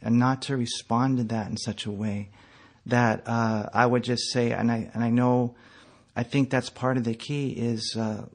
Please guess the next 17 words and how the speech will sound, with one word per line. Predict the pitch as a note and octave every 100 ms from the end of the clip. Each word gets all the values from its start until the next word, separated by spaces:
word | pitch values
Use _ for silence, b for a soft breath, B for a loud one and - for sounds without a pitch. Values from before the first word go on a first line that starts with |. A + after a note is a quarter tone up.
| _ _
when | A#2+ C3+ B2+ A2+
God | A#2+ C3 B2
gets | C3
a | B2
hold | A2+ C3 C#3
of | C#3
somebody, | - A#2+ A#2 A2+ A2+ A2+
and | A2+
I, | A2+
I'm | G#2+ C3
not | C#3 A2
there | C3 D3
yet, | C3+ A#2+
but | A2+
I | A2
wanna | A2 A#2+ D3+
be, | A2+ A2 A2